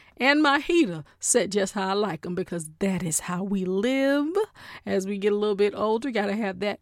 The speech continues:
temperature just right, just in case you catch a flash in the middle of the evening, in the middle of your sleeping. But yes, I just think it's brilliant. I just think it's brilliant, Rihanna. Rihanna Fenty.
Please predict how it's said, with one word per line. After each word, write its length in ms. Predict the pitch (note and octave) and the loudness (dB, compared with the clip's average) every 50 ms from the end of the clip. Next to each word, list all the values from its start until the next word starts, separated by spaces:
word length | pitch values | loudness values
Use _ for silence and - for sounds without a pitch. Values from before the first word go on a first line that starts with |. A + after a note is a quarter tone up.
| _ _ - - | _ _ -10 -6
temperature 580 | - C#4 C4+ A#3+ - A#3 - - - B3 A#3+ | -2 -2 -2 -2 -4 -8 -6 -6 -4 -4 -4
just 600 | A3+ F#3+ F3 E3 F3+ G3+ G3+ G#3+ G#3+ - - - | -4 -6 -6 -2 0 2 2 2 0 -2 -4 -2
right, 400 | B3 A#3+ A#3+ A3+ A3+ A#3+ C4 - - | -2 2 2 4 4 2 0 -2 0
just 260 | A#3+ A3+ - - A3 | 0 0 0 0 -4
in 100 | G#3+ G#3 | -4 -2
case 300 | - A3 A3 G#3 - B3 | 0 -2 -2 -2 -2 -6
you 60 | A3 | -6
catch 220 | - C4 B3+ - | -4 -4 -4 -4
a 80 | - D#3+ _ - | -6 -8 _ -4
flash 480 | - A3 G3+ G3 G#3+ A#3 A3 - - B3+ | -2 0 2 4 4 2 2 0 0 -2
in 100 | A#3 A3 | -2 -2
the 80 | A3 | -2
middle 240 | A3 A3 A3 A3+ A3 | 0 -2 -2 -2 -2
of 80 | G#3+ G#3+ | -2 -2
the 60 | G#3 | -2
evening, 480 | - G#3+ A3 A3 A3+ A3+ - - A#3 B3+ | -2 -4 -4 -4 -4 -6 -6 -6 -6 -6
in 60 | E4 - | -6 -6
the 80 | A#3 | -4
middle 260 | A#3 A3+ A3+ A#3 A#3+ A#3 | -2 0 2 2 0 0
of 60 | A3+ | 0
your 160 | A3 A3 A3+ | 0 2 2
sleeping. 480 | - - - B3+ A#3+ A#3 A#3 - C4 - - - - - _ - | 2 0 0 -2 -4 -4 -4 -6 -8 -8 -8 -20 -20 -20 _ -16
But 180 | - - - | -14 -14 -10
yes, 480 | A3 A3+ B3+ C#4+ D#4+ D#4+ G#3 F3 - - - | -6 -4 -4 -2 -2 -2 -2 -2 -4 -4 -4
I 80 | - A#3 | -8 -6
just 220 | - - D#4 - | -4 -4 -6 -6
think 160 | - D4 - D#4 | -8 -10 -10 -10
it's 160 | - - - | -12 -12 -14
brilliant. 580 | _ - G3 F#3+ F#3 F3 F#3+ E3+ E3 - - _ _ _ _ _ _ _ - | _ -6 -4 -4 -4 -4 -6 -10 -14 -14 -18 _ _ _ _ _ _ _ -8
I 100 | A#3 A#3 A#3+ | -4 -4 -2
just 220 | B3+ C#4 C4+ - - | -2 -2 -4 -4 -4
think 200 | B3+ B3 A3+ A#3+ | -4 -4 -2 -4
it's 220 | G3 F3 - F#3+ | -4 -4 -6 -12
brilliant, 1120 | F3 D3 F#3+ G3 F#3 F3 E3+ E3+ F3 G3 B3 C4+ C4+ B3+ F3 C#3 - - - - - - - _ _ _ - G#3 | -10 -10 -8 -8 -8 -8 -8 -6 0 6 8 10 10 8 8 2 -4 -8 -10 -10 -12 -16 -18 _ _ _ -12 -8
Rihanna. 580 | G3 F3 E3 D3 C#3+ D3+ D3 D3 E3+ F#3 A3+ _ _ _ _ _ _ _ _ _ _ - | -6 -4 -4 -4 -4 -4 -6 -6 -8 -8 -12 _ _ _ _ _ _ _ _ _ _ -4
Rihanna 840 | - G#3 G#3 G#3 G3 G#3 G#3+ G#3+ G#3+ G#3 G3 F#3+ E3+ D#3+ D3+ D#3 C#3 _ _ _ _ _ _ _ _ _ _ _ _ | 0 0 2 2 2 2 4 4 4 4 2 0 -2 -4 -8 -10 -12 _ _ _ _ _ _ _ _ _ _ _ _
Fenty. 680 | - A3 G3 F3+ F3+ - - - D3+ C#3+ C3 C#3+ D3+ | 0 0 2 2 0 -2 -4 -6 -6 -8 -10 -14 -18